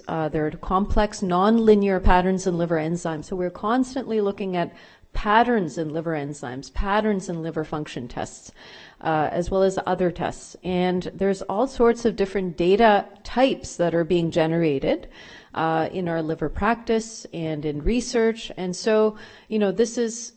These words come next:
what really made me interested, inspired me in looking into the application of artificial intelligence in liver disease and transplantation. And these are some of the reviews from my group, um, summarizing the literature, uh,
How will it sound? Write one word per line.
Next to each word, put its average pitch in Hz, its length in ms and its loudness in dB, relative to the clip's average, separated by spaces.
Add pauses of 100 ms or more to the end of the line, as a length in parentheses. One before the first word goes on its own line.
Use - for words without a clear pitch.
(160)
what 202 340 2
really 226 400 0
made 185 320 0
me 180 320 -4 (260)
interested, 185 840 -2
inspired 190 640 0
me 156 360 -10
in 175 360 -6
looking 196 320 -4
into 185 480 -4
the 160 120 -6
application 170 680 -4
of 160 200 -4 (300)
artificial 175 500 -2
intelligence 165 760 -4
in 175 100 -4
liver 160 240 -2
disease 143 380 -8
and 123 120 -8
transplantation. - 800 -10 (920)
And 208 180 6
these 220 220 4
are 220 100 8
some 214 220 2
of 208 60 4
the 208 100 6
reviews 180 500 2
from 180 180 0
my 165 120 0
group, 226 420 8 (400)
um, 175 800 4 (200)
summarizing 196 880 2
the 170 120 4
literature, 185 880 6
uh, 143 420 -6